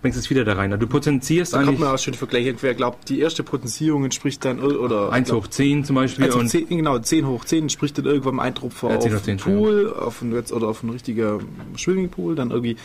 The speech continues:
Speaker 2: eins hoch fünfzehn sind, glaub, irgendwie ein Tropfen entspricht ungefähr der Menge im Verhältnis zum Tropfen im ganzen
Speaker 1: Meer?
Speaker 2: Ozean.
Speaker 1: Ja.
Speaker 2: Und dann irgendwie ein, äh, zehn hoch, also C zwanzig entspricht ungefähr der Verhältnis ein Tropfen zur gesamten, äh, Erde, wenn man das jetzt als Wasser sehen würde.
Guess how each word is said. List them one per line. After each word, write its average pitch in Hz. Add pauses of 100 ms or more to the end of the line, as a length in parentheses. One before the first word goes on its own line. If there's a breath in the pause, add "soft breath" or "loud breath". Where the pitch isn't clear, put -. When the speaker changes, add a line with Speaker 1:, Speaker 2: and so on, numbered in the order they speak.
(220 loud breath)
Speaker 2:
eins 139
hoch 120
fünfzehn 156
sind, 127
glaub, 123
irgendwie 120
ein 113
Tropfen -
entspricht 123
ungefähr 120
der 117
Menge 127
im 120
Verhältnis 113
zum 113
Tropfen 131
im 107
ganzen 113
Speaker 1:
Meer? 120
Speaker 2:
Ozean. 185
Speaker 1:
Ja. 107 (360 loud breath)
Speaker 2:
Und 123
dann 135
irgendwie 131
ein, 135 (180)
äh, 113
zehn 131
hoch, 117
also 110
C 120 (140)
zwanzig 151
entspricht -
ungefähr 127
der 120
Verhältnis 123
ein 110
Tropfen 117
zur 117
gesamten, 131
äh, 120
Erde, 156
wenn 139
man 139
das 131
jetzt 120
als 113
Wasser 151
sehen 165
würde. 170